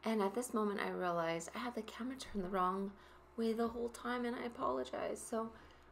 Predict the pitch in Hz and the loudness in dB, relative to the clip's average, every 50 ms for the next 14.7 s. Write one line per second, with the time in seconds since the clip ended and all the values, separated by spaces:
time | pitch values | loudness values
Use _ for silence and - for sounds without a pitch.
0 | - - 214 226 226 - 226 247 240 - - - - 220 226 - - 190 175 196 | -6 -2 -2 -2 0 0 0 -2 -2 -4 -8 -6 -6 -6 -6 -6 -6 -6 -4 -4
1 | 214 214 214 214 - - - - - - - - - - - - - - 190 196 | -4 -4 -6 -8 -10 -16 -20 -20 -20 -20 -20 -20 -20 -20 -20 -20 -12 -8 -6 -4
2 | 196 190 185 185 180 185 175 175 185 185 - - - - - - - - - - | -4 -4 -4 -6 -6 -6 -6 -8 -10 -12 -14 -18 -20 -20 -20 -20 -20 -20 -20 -20
3 | - - - 190 196 190 190 196 196 196 202 196 185 180 - - - 180 185 190 | -20 -8 -2 2 4 6 6 6 6 6 4 2 0 -2 -6 -4 0 0 2 2
4 | 190 190 185 180 175 180 - - - 170 180 180 175 170 175 175 175 165 165 170 | 2 0 0 -2 -2 -4 -4 0 2 2 2 2 2 -2 -4 -6 -6 -4 -2 -2
5 | 170 170 175 180 175 175 175 180 - - - - - - - - 190 180 175 - | -2 -2 -2 -2 -4 -4 -6 -8 -12 -18 -18 -16 -12 -12 -8 -6 -6 -6 -6 -2
6 | - 196 196 185 170 170 180 202 226 - - - - - - - - - - - | 0 2 2 2 2 0 -2 -4 -6 -8 -16 -20 -20 -20 -20 -20 -20 -20 -20 -20
7 | - - - - - - - 185 180 175 170 170 170 170 170 170 165 165 165 175 | -20 -20 -20 -20 -20 -14 -10 -6 -6 -4 -4 -4 -4 -4 -4 -6 -8 -8 -8 -8
8 | 175 180 180 185 185 185 196 190 180 175 165 165 165 - - - - - - - | -6 -4 -2 -2 -2 -2 -2 -4 -4 -4 -4 -6 -6 -6 -8 -10 -10 -12 -16 -20
9 | - - - - - - - - - - - - - - - - - - - - | -20 -20 -20 -20 -20 -20 -20 -20 -20 -20 -20 -20 -20 -20 -20 -20 -20 -20 -20 -20
10 | - - - - - - - - - - - - - - - - - - - - | -20 -20 -20 -20 -20 -20 -20 -20 -20 -20 -20 -20 -20 -20 -20 -20 -20 -20 -20 -20
11 | - - - - - - - - - - - - 196 185 190 - - - 180 175 | -18 -18 -18 -18 -20 -20 -18 -12 -10 -10 -4 0 0 2 2 0 -2 -6 -6 -6
12 | 170 - 170 170 165 165 175 - - - - - - - - - - - - - | -6 -6 -4 -4 -2 -4 -4 -6 -10 -16 -20 -20 -20 -20 -20 -20 -20 -20 -20 -20
13 | - - - - 196 180 190 185 175 - - 180 185 - - - 185 180 - 170 | -20 -10 -4 -2 -2 0 0 0 -2 -2 -2 -4 -4 -4 -2 -2 0 0 0 -2
14 | 165 160 - - 160 165 180 180 147 120 135 - - | -4 -4 -2 -2 0 0 2 0 0 -2 -4 -8 -12